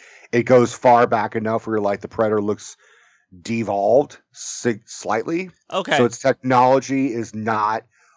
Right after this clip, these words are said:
Speaker 2: As
Speaker 1: the
Speaker 2: advanced.
Speaker 1: laser cannons. Yeah.
Speaker 2: Yeah,
Speaker 1: It's
Speaker 2: okay.
Speaker 1: advanced for them.
Speaker 2: Sure, sure.
Speaker 1: But instead of, like, the laser cannons, it has, like, the targeting sequence,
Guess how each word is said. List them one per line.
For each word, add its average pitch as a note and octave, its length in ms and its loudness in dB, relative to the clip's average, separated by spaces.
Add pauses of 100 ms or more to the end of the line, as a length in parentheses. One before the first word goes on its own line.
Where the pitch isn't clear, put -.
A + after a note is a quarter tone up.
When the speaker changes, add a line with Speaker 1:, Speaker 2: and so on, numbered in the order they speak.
(380)
Speaker 2:
As C3 180 -2
Speaker 1:
the C3 100 0
Speaker 2:
advanced. B2 600 -2
Speaker 1:
laser C3 180 -2
cannons. D3+ 500 -2
Yeah. A2 300 0
Speaker 2:
Yeah, A2 60 -12 (180)
Speaker 1:
It's C#3 100 -4
Speaker 2:
okay. D3 120 4
Speaker 1:
advanced B3 440 4
for C#3+ 580 6 (120)
them. C3+ 340 4 (100)
Speaker 2:
Sure, C#3 560 -2
sure. A2 500 -6 (600)
Speaker 1:
But C#3+ 180 4
instead D3 380 2
of, C3+ 100 0
like, C3+ 160 2
the C3 100 2
laser C3 280 -2
cannons, A#2+ 500 -4
it G#2 140 -10
has, A2+ 240 -2
like, G#2 80 -10
the G2+ 80 -10
targeting B2+ 560 -2
sequence, E3 440 -4